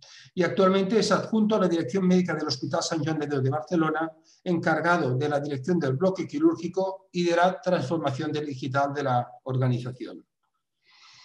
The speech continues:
El, el profesor García Cuyàs es profesor acreditado de la Facultad de Medicina de la Universidad de Vic y de la Universidad Autónoma de Barcelona, miembro del grupo de investigación Digital Care,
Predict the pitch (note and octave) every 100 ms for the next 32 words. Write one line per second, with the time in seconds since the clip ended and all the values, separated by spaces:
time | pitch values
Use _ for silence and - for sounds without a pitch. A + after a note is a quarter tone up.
0 | - _ _ - D3+ D3+ D3 C#3 C3 B2+
1 | A#2+ - - D3 C3 F3+ F3+ E3+ C3+ E3
2 | D#3+ D3 E3+ A3 A#3+ - E3 D3 - D#3+
3 | C#3 F#3+ F#3 F3 D#3 C3 E3+ E3 D3+ -
4 | C#3+ C3+ D#3 D#3 D3 C3 D#3+ D3+ C#3+ C#3
5 | C#3 C#3+ - D3+ D3 D3 F3+ G3+ - _
6 | _ D#3+ D3+ D3 C#3+ C3+ D#3+ D3+ C#3+ D3
7 | C3 B2+ D#3 C3+ C3 - C#3+ C3+ C3 B2+
8 | C#3 E3 G3 A#3+ - _ _ _ - _
9 | _ _ _ _ E3 F3+ G3 G3+ F#3 F3
10 | F#3 F#3 E3+ E3 E3 D#3 - E3+ E3 E3
11 | F#3 - D3 - E3 G#3+